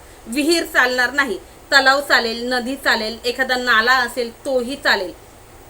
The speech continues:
तेथे जायचं. तेथे जाऊन ही जी पोटली आहे ही त्या पाण्यामध्ये तुम्हाला सोडून द्यायची आहे. आता ताई, आमच्या जवळपास कुठे ओढा नाही, नाला नाही, तलाव नाही, नदी नाही, तर आम्ही काय करू?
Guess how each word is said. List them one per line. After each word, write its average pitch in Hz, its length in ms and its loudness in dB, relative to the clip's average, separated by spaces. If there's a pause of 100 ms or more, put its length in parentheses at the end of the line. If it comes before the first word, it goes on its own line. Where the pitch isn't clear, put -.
(260)
तेथे 269 240 2
जायचं. 233 300 -2 (140)
तेथे 262 260 -2
जाऊन 240 240 -4
ही 233 120 -6
जी 214 120 -10
पोटली 254 440 -8
आहे 208 140 -4
ही 208 160 -12
त्या 254 140 -6
पाण्यामध्ये 208 600 -4
तुम्हाला 202 340 -8 (420)
सोडून 339 320 0
द्यायची 240 280 0
आहे. 202 160 -4 (260)
आता 254 200 2
ताई, 302 220 0
आमच्या 294 260 -2
जवळपास 277 460 0
कुठे 269 300 -4
ओढा 277 260 2
नाही, 247 160 -4
नाला 247 320 0
नाही, 247 160 -4
तलाव 247 400 -2
नाही, 233 300 -4
नदी 240 320 -4
नाही, 220 300 -6
तर - 80 -4
आम्ही 254 260 -2
काय 220 220 -4
करू? 180 200 -6